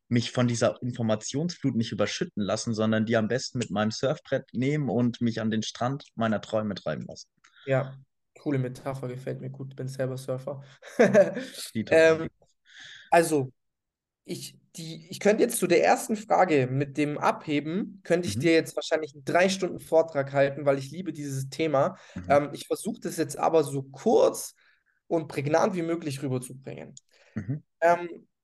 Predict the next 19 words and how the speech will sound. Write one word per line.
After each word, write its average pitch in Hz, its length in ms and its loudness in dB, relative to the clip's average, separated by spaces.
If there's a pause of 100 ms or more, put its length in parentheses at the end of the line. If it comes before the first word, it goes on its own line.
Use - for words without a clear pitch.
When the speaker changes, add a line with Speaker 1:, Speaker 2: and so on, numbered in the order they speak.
(120)
Speaker 2:
der 175 120 6
größte 294 420 2
Fehler 240 380 6
ist 175 180 2
es, - 380 0 (1200)
wenn 175 140 2
man 175 340 0 (200)
sowas 165 320 2
startet, 185 560 4
ein 147 80 -10
Angebot 156 560 -2
sich 143 240 -8
überlegt 160 420 2
oder 156 180 6
etwas 147 280 0
vermarkten 156 480 0
will 143 120 0
im 139 100 -6
Internet, 151 480 -2